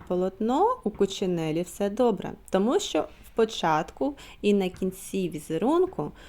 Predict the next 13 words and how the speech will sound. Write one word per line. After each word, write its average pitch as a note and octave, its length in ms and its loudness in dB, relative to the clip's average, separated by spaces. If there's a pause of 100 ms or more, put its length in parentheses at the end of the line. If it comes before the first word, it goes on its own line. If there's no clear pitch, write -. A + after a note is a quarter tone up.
(180)
оці F3+ 340 2
прогалини, F#3 840 4 (100)
які... F3+ 640 0 (1300)
Хвилями F3+ 840 6 (220)
робить F#3 460 4
візерунок, A3 600 2
вони G3+ 300 4
заповнені F#3+ 1120 2
лицевою F#3 600 2
гладдю G#3+ 400 2
поворотними E3+ 800 -4
рядами. F3+ 440 -2 (1300)
І A#3+ 340 4